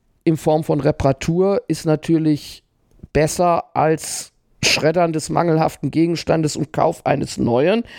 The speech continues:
Also möglicherweise könnte die, zumindest die Reparatur,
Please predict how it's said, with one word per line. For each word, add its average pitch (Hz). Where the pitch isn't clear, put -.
Also 151
möglicherweise 175
könnte 196
die, 151
zumindest 196
die 160
Reparatur, 180